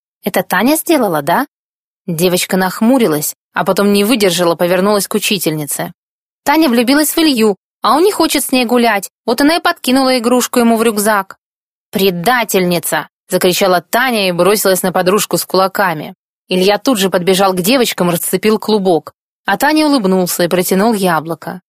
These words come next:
«Не сердись», мол. Девочка залилась краской и выбежала из класса. Ей подачки не нужны.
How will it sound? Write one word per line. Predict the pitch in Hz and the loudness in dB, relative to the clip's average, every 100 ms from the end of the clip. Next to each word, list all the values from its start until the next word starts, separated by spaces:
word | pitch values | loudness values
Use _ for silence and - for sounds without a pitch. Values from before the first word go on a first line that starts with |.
| _ _ | _ _
«Не | 226 | -4
сердись», | 226 254 208 175 151 - | 0 0 0 -2 -4 -6
мол. | 170 175 _ _ _ _ - | -10 -10 _ _ _ _ -12
Девочка | 175 180 170 - 175 | -2 0 0 -2 0
залилась | 175 180 175 | 2 2 0
краской | - - 247 247 - 160 - | -4 -2 -2 -2 -4 -6 -4
и | 180 | -2
выбежала | 175 214 190 185 185 | 0 0 0 2 2
из | 180 | 0
класса. | - 185 147 - - - _ _ _ | -2 -2 -2 -4 -10 -12 _ _ _
Ей | 180 165 254 | -6 0 0
подачки | 269 220 175 151 - - - - | 2 0 0 -2 -8 -12 -14 -4
не | 185 190 | 0 2
нужны. | 202 196 190 160 | 2 0 0 -4